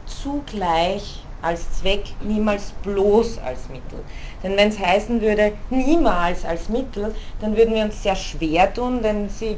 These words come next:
schon der Busfahrer, wo sie einsteigen, dass sie hierher kommen, den verwenden sie in gewisser Weise als Mittel, weil, äh, er sozusagen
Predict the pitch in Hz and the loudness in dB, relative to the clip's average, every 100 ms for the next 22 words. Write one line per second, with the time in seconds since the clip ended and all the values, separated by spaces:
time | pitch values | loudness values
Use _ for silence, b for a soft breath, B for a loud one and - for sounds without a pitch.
0 | - - 202 190 190 - 220 - 202 190 | -6 -4 0 0 0 -4 -6 0 6 6
1 | 180 196 185 190 190 180 170 185 - 175 | 8 4 4 -4 -6 -4 -4 -4 -4 -2
2 | 180 185 175 - 175 180 180 170 214 - | -2 -6 -6 -8 -6 -4 0 2 0 -2
3 | 175 170 196 208 B B - 185 208 190 | -4 -4 -4 -6 B B -10 -8 -6 -4
4 | 196 196 202 208 - 220 185 190 214 175 | -4 -4 -6 -6 -4 -4 -6 -6 -6 -6
5 | 170 190 180 - 208 214 226 185 170 175 | -4 -4 -6 -6 -6 -4 -4 -4 -4 -4
6 | - 160 165 160 165 - 170 175 175 - | -4 -4 -2 -2 -4 -4 -2 -2 -6 -6
7 | 196 175 185 | -2 -2 -2